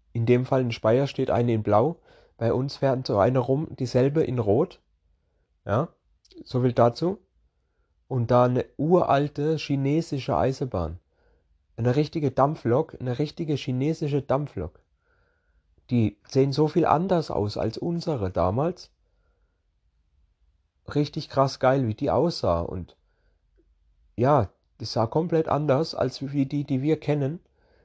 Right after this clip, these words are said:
Klar, vom Aufbau her auch, so lange Dinger mit Kohlehänger und so weiter und so fort. Aber optisch einfach insgesamt riesiges, riesiger Unterschied. Und dann gab's auch noch ein paar andere Flugzeuge, die auch begehbar waren.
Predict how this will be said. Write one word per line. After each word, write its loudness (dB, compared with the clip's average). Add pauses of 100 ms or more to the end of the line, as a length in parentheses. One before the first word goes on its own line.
(100)
Klar, 2
vom 0
Aufbau 4
her 2
auch, 2
so -4
lange 0
Dinger -2
mit -4
Kohlehänger 0
und -4
so -2
weiter 0
und -4
so -4
fort. -4 (540)
Aber 2
optisch -4
einfach -2
insgesamt -4
riesiges, -2
riesiger 0
Unterschied. -4 (1700)
Und -2
dann 4
gab's 4
auch 4
noch 0
ein -2
paar 4
andere 0
Flugzeuge, 0
die 0
auch 0
begehbar 2
waren. 2